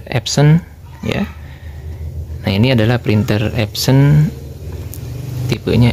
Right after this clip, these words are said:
L tiga dua sepuluh yang saya gunakan.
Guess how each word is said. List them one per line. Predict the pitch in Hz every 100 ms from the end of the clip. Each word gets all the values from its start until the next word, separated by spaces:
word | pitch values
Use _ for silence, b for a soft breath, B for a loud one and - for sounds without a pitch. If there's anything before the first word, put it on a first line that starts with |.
| 123
L | 117 127 127 127 - - - -
tiga | 107 104 117 110 113 110 - -
dua | 143 104 87
sepuluh | - - 92 123 180
yang | - 95 92 95 117 104 B B B B B B
saya | - 107 87
gunakan. | 92 92 - 147